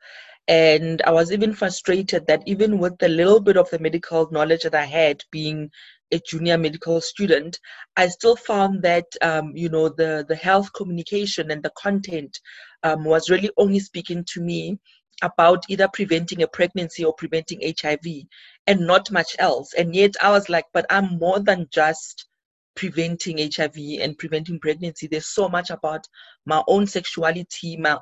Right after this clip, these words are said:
own experimentation, my own coming into sort of myself and, and maturity," right? And I felt that I wasn't being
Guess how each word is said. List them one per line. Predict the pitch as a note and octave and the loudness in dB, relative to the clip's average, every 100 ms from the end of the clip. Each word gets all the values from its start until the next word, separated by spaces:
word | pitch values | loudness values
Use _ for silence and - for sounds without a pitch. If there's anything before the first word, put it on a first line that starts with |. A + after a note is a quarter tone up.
| - | 2
own | G3 G3 F#3 F3+ - - _ - | 4 6 4 -4 -8 -18 _ -6
experimentation, | - - F3+ E3 D#3+ D#3+ - F#3+ - F3+ F3 F3 | -6 -2 0 0 0 -4 -2 -2 0 -2 0 0
my | D3+ C#3+ - | 0 0 4
own | G3+ G3+ G3 | 8 8 6
coming | - F#3+ F#3+ F3+ | 0 -4 -4 -4
into | F#3+ - F#3 F3+ - G#3 | -4 -6 -8 -8 -8 -10
sort | F3+ | 2
of | F3 E3+ | 2 2
myself | D3 C#3+ - G#3 F#3 F3+ - | -6 -4 2 6 8 6 2
and, | D#3+ D#3 - - _ | -2 -4 -18 -20 _
and | E3 E3 | -2 0
maturity," | D#3 - A3+ A#3 B3 F3+ - E3+ D#3 | 0 2 4 6 4 -2 -8 -6 -2
right? | D3+ E3+ G3+ - - - | 0 0 -2 -10 -8 0
And | F#3 | 2
I | F3 | 2
felt | - A3+ A#3 | 4 4 6
that | G#3 G3+ | 4 4
I | F3+ | 4
wasn't | F3 F#3+ G#3+ G3+ | 4 2 0 -2
being | F3+ F#3 F3 | -2 -4 -6